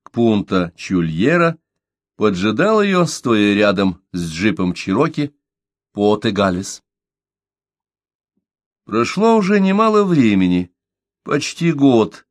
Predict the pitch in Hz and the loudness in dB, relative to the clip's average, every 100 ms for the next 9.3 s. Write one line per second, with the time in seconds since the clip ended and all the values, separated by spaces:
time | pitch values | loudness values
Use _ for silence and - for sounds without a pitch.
0 | _ _ _ - - 117 117 120 131 127 | _ _ _ -20 -6 2 2 4 2 2
1 | 117 - 92 - 101 98 92 104 101 95 | 0 -4 -6 -6 -6 -4 0 2 2 0
2 | 87 _ _ - 101 101 98 - 107 101 | -4 _ _ -6 -2 -2 -4 -2 0 2
3 | 95 90 92 - 123 131 98 90 92 92 | 0 0 -4 0 0 0 -2 -2 0 0
4 | 90 90 87 87 92 139 - 120 107 _ | 2 0 0 -2 -2 -4 -6 -10 -10 _
5 | _ _ _ _ _ _ _ _ _ _ | _ _ _ _ _ _ _ _ _ _
6 | _ _ _ 117 123 117 - 143 151 147 | _ _ _ 0 0 0 0 2 2 2
7 | 135 135 135 135 - 135 135 131 131 127 | 2 2 2 0 0 2 4 4 2 0
8 | 127 110 117 123 127 - 135 123 - - | -4 -4 -2 0 -2 -4 -6 -6 -8 -2
9 | 104 98 | 0 0